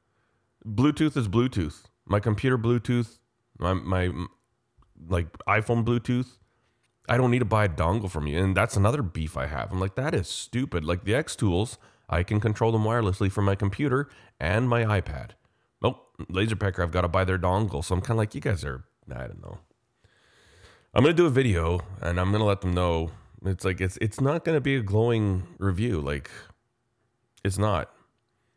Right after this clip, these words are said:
It, I'm just gonna tell people it works great, but there's a few things I have. This stupid Bluetooth dongle is retarded. And then the fact that I can't use the rotary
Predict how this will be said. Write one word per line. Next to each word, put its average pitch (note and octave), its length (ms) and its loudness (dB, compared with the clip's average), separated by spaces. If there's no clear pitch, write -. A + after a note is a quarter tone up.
It, F2+ 200 -2
I'm G#2 160 2
just A#2+ 180 -4
gonna A2 180 2
tell A2 160 0
people F2 300 0
it C#2+ 80 -4
works F2 220 -4
great, F2+ 360 -2
but E2 260 -2
there's D#2+ 160 -2
a D#2 60 -6
few F#2+ 180 -2
things G2+ 240 -2
I G2+ 80 2
have. F#2 280 -2
This E2+ 140 -2
stupid A#2 400 -4
Bluetooth G#2+ 460 0
dongle G2+ 460 2
is C2+ 80 -6
retarded. D2+ 640 -4
And F#2 160 2
then F#2+ 160 4
the F2+ 60 2
fact G2 260 0
that F#2+ 120 0
I F2+ 40 0
can't G#2+ 280 0
use G2 240 0
the F2+ 100 0
rotary E2 600 0